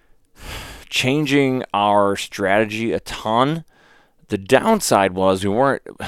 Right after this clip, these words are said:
<sighs> the downside was, is that where we had been finding fish was, they weren't there anymore. So they, they were making a move, and so we tried to adjust and try to find those fish.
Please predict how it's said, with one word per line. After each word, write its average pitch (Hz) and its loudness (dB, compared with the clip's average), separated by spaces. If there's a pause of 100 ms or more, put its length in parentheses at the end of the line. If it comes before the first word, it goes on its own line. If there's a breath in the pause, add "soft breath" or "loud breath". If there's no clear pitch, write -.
(120)
<sighs> - -20
the 92 -10
downside 101 2
was, 80 -2
is 90 -4
that 87 2 (680)
where 95 4
we 90 0
had 113 2
been 90 -6
finding 82 -2
fish 85 -4
was, 80 -8 (880)
they 92 -2
weren't 95 0
there 110 4
anymore. 80 -4
So 92 -4
they, 90 2
they 90 0
were 85 2
making 98 -2
a 85 -4
move, 85 0 (560 loud breath)
and 85 -2 (220)
so - -6
we 98 -4 (420)
tried 101 2
to 90 -2
adjust 92 0
and 90 -12
try 90 -2
to 85 0
find 95 -2
those 92 -4
fish. 92 2